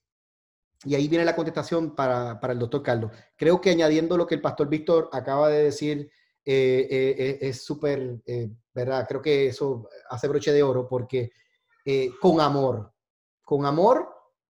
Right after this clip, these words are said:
eh, se soluciona todo. Y saber para cu-, para lo cual, eh, ¿verdad?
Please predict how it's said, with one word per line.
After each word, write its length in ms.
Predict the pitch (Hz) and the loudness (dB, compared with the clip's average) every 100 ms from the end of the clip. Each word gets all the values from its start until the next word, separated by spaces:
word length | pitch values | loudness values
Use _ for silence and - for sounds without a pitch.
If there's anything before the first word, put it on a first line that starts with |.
| _ _ - | _ _ -4
eh, 1000 | 139 139 131 127 127 123 123 120 113 107 | 2 2 2 2 0 -2 -2 -4 -8 -8
se 140 | 165 151 | -4 0
soluciona 500 | 160 143 147 151 147 | 0 0 0 0 0
todo. 300 | 113 101 - _ - | -4 -6 -12 _ -8
Y 80 | 143 | -2
saber 360 | 156 147 180 | 2 4 4
para 240 | 180 160 - | 4 0 0
cu-, 200 | 170 165 | -4 -2
para 180 | 147 139 | 0 0
lo 120 | 127 | 0
cual, 320 | 147 165 180 - _ _ | 2 2 2 -4 _ _
eh, 460 | 151 135 127 127 113 | 0 2 4 0 -2
¿verdad? 300 | 127 139 | -4 -2